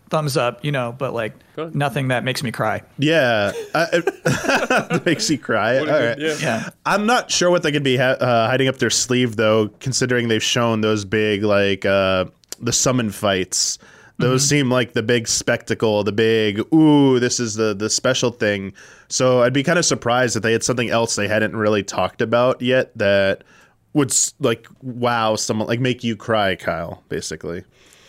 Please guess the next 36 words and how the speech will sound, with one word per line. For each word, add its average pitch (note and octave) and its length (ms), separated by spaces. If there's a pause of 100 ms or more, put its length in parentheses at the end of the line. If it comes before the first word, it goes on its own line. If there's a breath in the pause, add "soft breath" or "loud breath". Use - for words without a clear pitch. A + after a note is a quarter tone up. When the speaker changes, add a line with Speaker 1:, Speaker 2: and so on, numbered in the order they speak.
(260 soft breath)
Speaker 1:
I F3+ 100
wonder, F#3+ 460
uh, D#3 260
I E3+ 100
mean, F3 200
it's, - 360
it's E3+ 160
silly F#3 320
to, D#3+ 100
like, C3 200
guess C#3+ 240
about B2+ 240
it, A2+ 80
right? B2 200
Because B2+ 220
everybody's C3+ 420
listening C3 360
to - 80
this C#3 180
has C#3+ 100
already B2+ 220
watched A2+ 340
it. G#3 240
Speaker 3:
Yep. - 200
Speaker 1:
But, - 60
like, C#3 160
I C#3+ 100
wonder D#3 360
if C#3+ 80
they D3+ 100
start C#3 300
talking C#3 280
about, B2 220
like, A2+ 200
post-game A#2 500
shit. G2+ 300